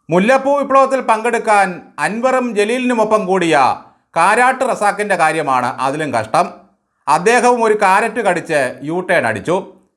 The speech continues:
ഈ നാട്ടിൽ പോലീസിനെതിരെയുള്ള പരാതി പറയാൻ അൻവറെ സമീപിക്കേണ്ട ഗതികേടിലായോ ജനം?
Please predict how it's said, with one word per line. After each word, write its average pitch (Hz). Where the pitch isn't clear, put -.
ഈ 220
നാട്ടിൽ 247
പോലീസിനെതിരെയുള്ള 240
പരാതി 208
പറയാൻ 180
അൻവറെ 254
സമീപിക്കേണ്ട 214
ഗതികേടിലായോ 180
ജനം? 113